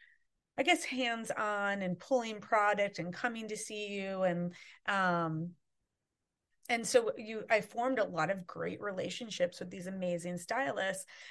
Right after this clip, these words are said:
And one of them was a stylist on Gilmore Girls.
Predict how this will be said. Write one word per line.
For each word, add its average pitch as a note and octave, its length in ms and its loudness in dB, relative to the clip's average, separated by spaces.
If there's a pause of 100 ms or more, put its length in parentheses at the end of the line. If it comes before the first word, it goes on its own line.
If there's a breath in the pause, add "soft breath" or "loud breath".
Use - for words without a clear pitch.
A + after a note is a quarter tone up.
(160 loud breath)
And G#3 340 2
one G#3 220 -2
of A#3+ 100 0
them F#3+ 420 -4
was F#3 200 -4
a G3 60 -6
stylist E3+ 520 -2
on F3+ 120 -4
Gilmore A3 400 0
Girls. - 500 -8